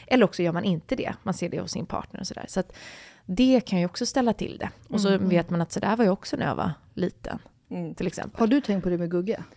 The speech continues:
Speaker 2: Tror du att han har någon, eller, alltså, en A D H D-diagnos, eller är det
Speaker 3: Jag
Speaker 2: för tidigt
Speaker 3: vet
Speaker 2: att säga?
Speaker 3: inte.
Speaker 2: När, när börjar man titta på?
Speaker 1: Men det är så olika. Vissa syns det ju jättetidigt att
Speaker 2: Mm.
Speaker 1: man är väldigt, alltså det, det man brukar se tidigt är ju framförallt en viss överaktivitet, om det finns.
Speaker 2: Jack.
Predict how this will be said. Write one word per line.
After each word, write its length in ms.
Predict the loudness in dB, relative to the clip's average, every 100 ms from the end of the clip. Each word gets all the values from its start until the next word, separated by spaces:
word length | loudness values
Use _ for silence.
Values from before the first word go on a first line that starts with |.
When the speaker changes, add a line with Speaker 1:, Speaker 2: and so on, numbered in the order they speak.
| -6
Speaker 2:
Tror 140 | 0 2
du 80 |
att 100 | 2
han 160 | 0 0
har 160 | 0 -2
någon, 420 | -4 -4 -6 -8
eller, 540 | -6 -4 -4 -4 -4 -4
alltså, 180 | -4
en 160 | -4 -4
A 100 | -2
D 80 | -2
H 80 | -2
D-diagnos, 600 | -4 -4 -4 -6 -6 -8
eller 160 | -6
är 80 | -6 -8 0
det 100 | 2
Speaker 3:
Jag 100 | 2
Speaker 2:
för 60 |
tidigt 180 | 2 2
Speaker 3:
vet 40 | 2
Speaker 2:
att 20 |
säga? 200 | 0 2
Speaker 3:
inte. 120 | 6
Speaker 2:
När, 280 | 8 8 6
när 160 | 4 4
börjar 180 | 4
man 120 | 4 2
titta 340 | -2 -4 -6
på? 340 | -2 0 0 -2 0
Speaker 1:
Men 100 | 4
det 60 |
är 100 | 6
så 100 | 4 2
olika. 720 | 2 4 2 0 -2 0 0
Vissa 440 | 0 0 0 0
syns 280 | 2 0 -2
det 120 | -2
ju 140 | 0 2
jättetidigt 800 | 0 -2 -8 -4 -2 -2 -4 0
att 60 | 2
Speaker 2:
Mm. 140 | 2
Speaker 1:
man 140 | 0
är 80 | 0
väldigt, 400 | -2 -2 -2 -4 -2
alltså 160 | 0
det, 240 | 4 6 6
det 120 | 4
man 160 | 4
brukar 240 | 4 2 0
se 200 | 0 -2
tidigt 1080 | -2 2 2 2 _ _ -2 -2 -4 -14 -16 -6
är 200 | 2 4
ju 320 | 2 2 0 -2 _ _
framförallt 560 | -2 -2 2 0 -2 -6
en 160 | -2 -2
viss 220 | -4 -2
överaktivitet, 800 | -2 0 -4 -8 -10 -6 -6 -4 -2
om 120 | 0
det 80 | 0
finns. 360 | 0 0 -4 -8
Speaker 2:
Jack. 440 | -8 -8 -12